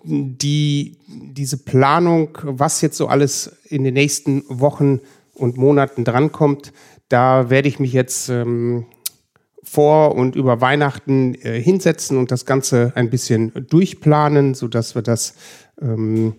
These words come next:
dass wir die Interviewthemen oder dass ich die Themen dann zusammenstellen kann, die ich da besprechen will. Und so kannst du also gespannt bleiben, was da so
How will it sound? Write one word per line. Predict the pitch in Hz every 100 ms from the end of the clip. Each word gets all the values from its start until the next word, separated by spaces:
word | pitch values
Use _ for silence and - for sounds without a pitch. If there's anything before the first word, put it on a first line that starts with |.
| _ _ _ _ - _ _ _
dass | - 123 -
wir |
die | 113 113 113
Interviewthemen | 175 165 143 139 139 135 135 135 127
oder | 113 107
dass | 107
ich | 110
die | -
Themen | 110 131 127 123
dann | 113
zusammenstellen | 110 110 131 160 - 147 135
kann, | 135 131
die | 127 123
ich | -
da | 113
besprechen | 117 - 131 117 117
will. | 123 120 - - -
Und | 143 123
so |
kannst | 131 156 -
du | 139
also | 135 131
gespannt | 127 - 165 190
bleiben, | 151 147 147
was | 123 127
da | 131
so | 120 123 131